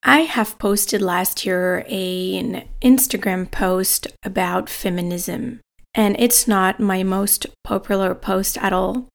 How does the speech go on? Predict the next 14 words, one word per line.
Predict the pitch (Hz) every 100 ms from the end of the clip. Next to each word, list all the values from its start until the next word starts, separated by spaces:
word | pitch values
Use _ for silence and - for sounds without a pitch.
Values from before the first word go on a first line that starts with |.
| _ - - -
though | 208 302
it's | 320 -
one | 247
of | 240 233
<laughs> | 202
my | - 240
favorites. | - 214 196 190 233 - - - -
It's | 262 -
a | 277
post | - 214 196 202 -
that | - 202
matters | 202 185 190 190 -
to | -
me. | 185 185 208